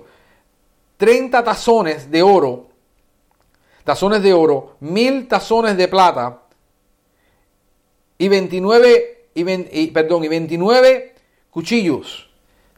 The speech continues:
treinta tazas de oro, otros cuatrocientos diez tazas de plata y otros mil utensilios.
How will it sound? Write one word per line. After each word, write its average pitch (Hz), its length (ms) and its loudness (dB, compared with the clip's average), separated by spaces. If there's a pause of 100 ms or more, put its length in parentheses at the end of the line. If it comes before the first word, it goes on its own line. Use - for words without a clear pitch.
treinta 240 440 0
tazas 226 400 -4
de 214 120 4
oro, 160 460 -2 (1000)
otros 233 360 2
cuatrocientos 208 840 -2
diez 208 260 -2
tazas 202 360 -4
de 190 100 -2
plata 160 520 -2 (400)
y 147 120 0
otros 185 340 0
mil 208 280 -4
utensilios. 160 1080 -4